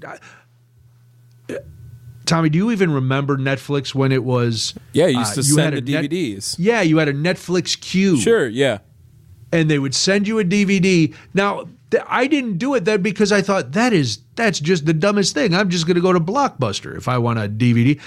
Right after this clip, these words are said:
Speaker 1: 'cause I can't have all these D V Ds coming into my house and then me not being able to watch 'em, and then they're late. I gotta send 'em back." It seems like a giant hassle. And then streaming started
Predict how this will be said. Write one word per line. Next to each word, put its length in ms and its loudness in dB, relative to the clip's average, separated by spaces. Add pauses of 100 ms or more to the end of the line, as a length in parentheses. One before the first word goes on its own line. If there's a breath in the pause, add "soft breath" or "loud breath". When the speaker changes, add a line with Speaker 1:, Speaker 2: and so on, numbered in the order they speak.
(140 loud breath)
Speaker 1:
'cause 160 0
I 80 2
can't 200 0
have 140 2
all 140 2
these 240 2
D 260 2
V 180 4
Ds 480 2 (300 loud breath)
coming 240 2
into 160 0
my 220 -2
house 420 -4 (240 soft breath)
and 240 0
then 240 0
me 140 2
not 220 0
being 180 2
able 160 -2
to 80 -2
watch 300 -2
'em, 80 2
and 120 0
then 120 -4
they're 100 -6
late. 220 2
I 80 -4
gotta 140 -8
send 240 -4
'em 80 -6
back." 200 0
It 120 -4
seems 200 0
like 140 0
a 60 2
giant 480 0
hassle. 600 -2 (460 soft breath)
And 160 2
then 180 4
streaming 840 0
started 580 -2